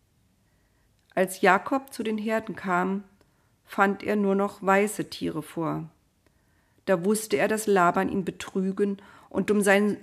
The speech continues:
Lohn bringen wollte. Jakob wäre nicht Jakob, wenn ihm nicht etwas eingefallen wäre. Er nahm Zweige von Silberpappeln, Mandelbäumen und Platanen,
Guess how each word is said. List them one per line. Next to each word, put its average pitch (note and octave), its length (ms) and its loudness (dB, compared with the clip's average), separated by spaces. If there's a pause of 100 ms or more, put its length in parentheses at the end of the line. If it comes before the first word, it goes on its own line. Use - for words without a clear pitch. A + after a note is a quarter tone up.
(120)
Lohn D#3+ 360 2
bringen D3 360 -6
wollte. C#3+ 400 -8 (1400)
Jakob A#3 440 4
wäre G#3+ 160 0
nicht G3 260 -2
Jakob, G3 540 4
wenn G3 140 2
ihm F#3+ 100 2
nicht F#3+ 180 -2
etwas G3 280 -2
eingefallen D3+ 560 -2
wäre. C#3 320 -6 (360)
Er G3 140 2
nahm F3+ 220 2
Zweige G3+ 420 2
von F#3+ 180 0
Silberpappeln, A3 960 0
Mandelbäumen E3+ 800 -2
und D#3+ 140 -8
Platanen, F3 760 -6